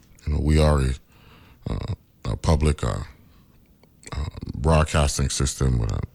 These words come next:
uh, N P R, but, uh, the office has been a staple, a part of us for a long, long time, and to see it, uh, come to an end, that one rough. You know what I'm saying? So, wow.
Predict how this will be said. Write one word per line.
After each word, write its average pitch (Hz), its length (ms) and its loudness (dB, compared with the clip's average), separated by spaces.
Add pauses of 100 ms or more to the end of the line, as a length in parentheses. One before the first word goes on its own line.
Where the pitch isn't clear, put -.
(160)
uh, - 180 -4
N 69 160 4
P 62 180 2
R, 64 160 4
but, 58 180 -2 (920)
uh, 67 160 2
the - 180 0
office 80 300 2
has 64 180 0
been 76 220 2
a 69 80 2
staple, 76 460 2 (1160)
a - 60 2
part 80 240 4
of 73 140 2
us 69 120 -2
for - 140 -4
a 62 60 0
long, 73 260 0
long 73 220 0
time, 69 320 0
and - 180 -6 (600)
to - 100 -2
see 69 320 2
it, 65 100 0 (140)
uh, 64 240 2 (560)
come 76 240 2
to 71 160 4
an 52 100 2
end, 65 220 0 (580)
that 67 140 4
one 69 180 4
rough. - 300 0 (340)
You - 60 -6
know 69 80 2
what - 0 -
I'm 62 80 0
saying? 67 260 2
So, 62 200 -2 (1500)
wow. 85 320 4